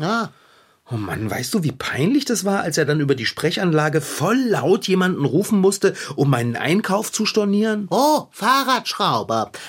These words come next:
Speaker 1: welch eine Blamage.
Speaker 2: Oder? Ich hab ihm gesagt, ich komme gleich mit Bargeld wieder.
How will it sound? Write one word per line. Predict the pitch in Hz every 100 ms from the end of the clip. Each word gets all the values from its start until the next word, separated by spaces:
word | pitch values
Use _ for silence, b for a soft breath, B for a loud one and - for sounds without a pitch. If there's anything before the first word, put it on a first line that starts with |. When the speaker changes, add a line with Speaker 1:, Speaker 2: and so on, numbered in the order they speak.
| B
Speaker 1:
welch | 123 139 151 - 170
eine | 147 117
Blamage. | 127 117 135 180 214 277 302 285 190 87 78 -
Speaker 2:
Oder? | 120 180 220 220 220 170 _ _ _ _ _ _ _ _ -
Ich | 156
hab | 190
ihm | 208
gesagt, | 165 175 180
ich | 165
komme | 165 165
gleich | 147 147
mit | 151 131
Bargeld | 117 123 127 110 -
wieder. | 101 92